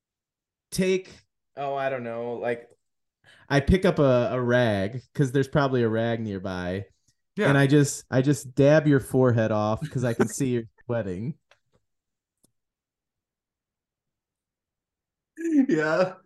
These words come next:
Speaker 1: And there's no sexual, like, I'm not, like, trying to caress you or anything. I just see a buddy that's in the middle of s-, of
Speaker 2: <laughs>
Speaker 1: hard work. And I think he would benefit from having the sweat dabbed off of his forehead.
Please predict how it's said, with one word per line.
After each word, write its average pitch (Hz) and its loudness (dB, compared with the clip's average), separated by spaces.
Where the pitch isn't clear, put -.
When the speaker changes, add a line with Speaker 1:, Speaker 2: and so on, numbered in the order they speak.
Speaker 1:
And 190 2
there's 175 4
no 185 4
sexual, 185 -2
like, 151 -2
I'm 151 -4
not, 151 -4
like, 123 -6
trying 147 -2
to 135 -2
caress 143 -4
you 170 0
or 165 -4
anything. 160 -6
I 151 -2
just 165 -6
see 185 -2
a 196 0
buddy 151 0
that's 139 -10
in 156 -6
the 143 -4
middle 156 -2
of 175 -4
s-, 175 -8
of - -2
Speaker 2:
<laughs> - -
Speaker 1:
hard 190 -2
work. 139 -4
And 160 0
I 170 2
think 185 0
he 190 2
would 165 -2
benefit 143 -4
from 143 -6
having 131 -4
the 131 -6
sweat 127 -2
dabbed 117 -2
off 107 -2
of 131 -8
his 151 -4
forehead. 135 0